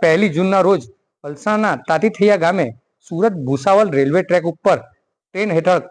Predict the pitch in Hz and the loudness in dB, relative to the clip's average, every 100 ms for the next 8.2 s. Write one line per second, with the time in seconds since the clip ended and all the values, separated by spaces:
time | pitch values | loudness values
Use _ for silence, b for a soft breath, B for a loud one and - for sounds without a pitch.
0 | _ - 160 202 170 180 180 - 185 208 | _ -4 0 0 0 0 -2 -2 -4 -4
1 | - 196 208 175 165 208 156 110 135 180 | -2 -2 0 -4 -2 0 0 0 0 0
2 | 208 151 127 - 170 190 - 123 113 113 | 0 -2 -6 -2 -2 0 -2 -2 -4 -8
3 | 110 _ b b - 196 123 117 160 220 | -20 _ b b -8 -4 -4 -4 0 2
4 | 214 202 190 214 135 - _ 170 202 180 | 2 2 2 0 -2 -8 _ 0 2 2
5 | 202 - _ _ - 156 156 208 185 202 | 0 -2 _ _ -6 -4 -2 -2 0 0
6 | 180 160 185 123 - _ - 156 156 226 | 0 0 0 -2 -8 _ -2 -2 0 -2
7 | 226 185 170 196 190 196 175 160 165 165 | 0 -2 -2 0 0 0 0 0 0 0
8 | 113 | -2